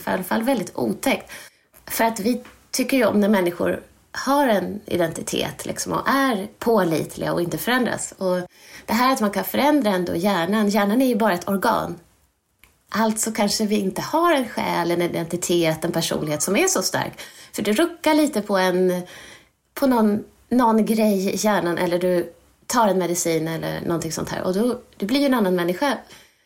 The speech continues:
Och det är jättespännande, tycker jag, att vi är så fasta i vår identitet. Vi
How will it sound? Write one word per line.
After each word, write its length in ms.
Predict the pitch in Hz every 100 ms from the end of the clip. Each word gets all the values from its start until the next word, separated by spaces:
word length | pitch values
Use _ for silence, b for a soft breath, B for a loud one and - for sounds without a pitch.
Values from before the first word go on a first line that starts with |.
| B B
Och 140 | -
det 80 | 240
är 240 | 311 269
jättespännande, 1500 | 208 202 - - - - 185 - - - - - 247 220 175
tycker 260 | - - -
jag, 140 | 87 - - 90 - -
att 500 | - 185 - - - - - B B B B B -
vi 240 | 180 254
är 40 |
så 420 | 220 - 320 302 247
fasta 640 | 247 220 - - 185 175
i 80 | 196
vår 200 | 180 175
identitet. 580 | 165 165 170 - 160
Vi 80 | 175